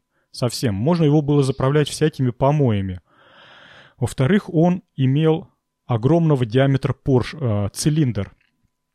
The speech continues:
И как, э, рассказывал мой дядька, они когда были пацанами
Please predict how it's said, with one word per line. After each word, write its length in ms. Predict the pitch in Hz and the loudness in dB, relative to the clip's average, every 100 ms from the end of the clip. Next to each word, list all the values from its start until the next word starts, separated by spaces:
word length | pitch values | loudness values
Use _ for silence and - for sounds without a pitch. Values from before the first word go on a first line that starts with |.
| _ _ | _ _
И 100 | 120 | -6
как, 260 | - 131 - | -2 -4 -6
э, 400 | - 143 123 120 | -6 -2 0 0
рассказывал 560 | 131 - 143 123 123 120 | -2 0 0 2 0 2
мой 180 | 123 123 | 0 0
дядька, 580 | 175 214 - 117 95 - _ _ _ _ | 0 -2 -4 -6 -6 -10 _ _ _ _
они 240 | 117 135 | -2 0
когда 220 | 151 120 120 | 0 0 -2
были 240 | 135 120 | -2 -2
пацанами 840 | - - - 120 156 220 131 95 | -4 -8 -6 -4 -2 -2 -4 -6